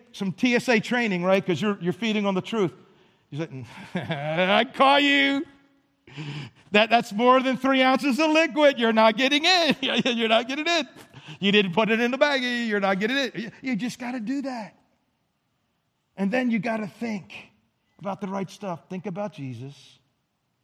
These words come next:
Think about others. And think about eternity. Three keys to a healthy mind. Three keys to win the battle. And we're gonna close with the song. And,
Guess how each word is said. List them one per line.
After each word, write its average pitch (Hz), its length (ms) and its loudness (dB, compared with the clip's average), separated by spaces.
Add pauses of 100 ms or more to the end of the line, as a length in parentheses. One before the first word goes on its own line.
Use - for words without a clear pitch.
(1900)
Think 165 160 -8
about 185 240 -4
others. 117 340 -12 (460)
And 120 120 -18
think 113 180 -16
about 107 240 -16
eternity. 98 540 -20 (3000)
Three 147 160 -8
keys 117 360 -12 (640)
to 117 100 -14
a - 20 -14
healthy 104 240 -16
mind. 95 180 -20 (1700)
Three 135 160 -12
keys 120 360 -14
to 107 100 -20
win 98 180 -18
the 90 60 -20
battle. - 380 -20 (1200)
And 120 120 -14
we're 151 120 -6
gonna 123 140 -10
close 127 340 -10
with 104 80 -18
the 107 80 -20
song. 107 420 -16
And, 98 140 -20